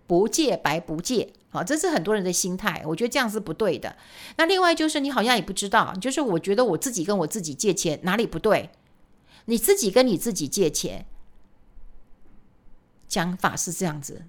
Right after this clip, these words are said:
但事实上是不是的。好，所以你要看说到底有没有保单价值准备金。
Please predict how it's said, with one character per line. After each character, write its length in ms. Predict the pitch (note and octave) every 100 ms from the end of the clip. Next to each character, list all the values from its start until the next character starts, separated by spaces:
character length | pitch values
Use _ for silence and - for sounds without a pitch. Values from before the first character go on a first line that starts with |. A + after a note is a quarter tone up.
| -
但 140 | A3
事 200 | - C4+
实 80 | G#3+
上 160 | F#3+
是 80 | E3+
不 220 | - -
是 240 | C3+ - E3+
的。 180 | - A2 _ _ -
好， 100 | A#3
所 160 | A#3
以 80 | E4
你 200 | B3+ F3
要 120 | G#3
看 320 | A#3 - C4+ - - -
说 180 | -
到 300 | C#4 F4 E4
底 140 | C4+ G3+
有 100 | D#3
没 80 | F3+
有 220 | G3+ - _
保 340 | - F3 C3+ G#2+
单 320 | A3 G#3+ A3
价 400 | G#3 B3+ G#3 D#3+
值 380 | - D#3+ C#3 D#3
准 320 | - E3+ B2+
备 180 | G3 E3
金。 380 | D#3 E3+ D#3+